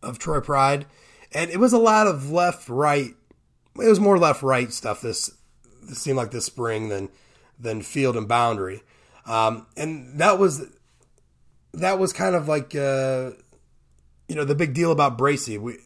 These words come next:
people thought Bracy would get fitted into the defense, would have to move Pride over from, um, from the field to the boundary,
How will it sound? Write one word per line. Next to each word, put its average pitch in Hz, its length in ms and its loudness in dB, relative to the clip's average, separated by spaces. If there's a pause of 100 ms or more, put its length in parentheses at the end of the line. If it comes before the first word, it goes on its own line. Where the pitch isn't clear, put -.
(160)
people 151 220 -4
thought 143 260 -4
Bracy 143 400 0
would 127 160 -4
get 123 160 -6
fitted 143 300 0
into 135 200 0
the 117 240 -2
defense, 117 720 -6 (800)
would 139 160 2
have 131 200 2
to 139 80 -6
move 131 260 -4
Pride 147 360 4
over 131 260 0
from, 117 500 -6 (380)
um, 107 440 -14 (1200)
from 143 200 -4
the 113 60 -4
field 151 400 2
to 139 80 -2
the 117 80 -4
boundary, 113 600 0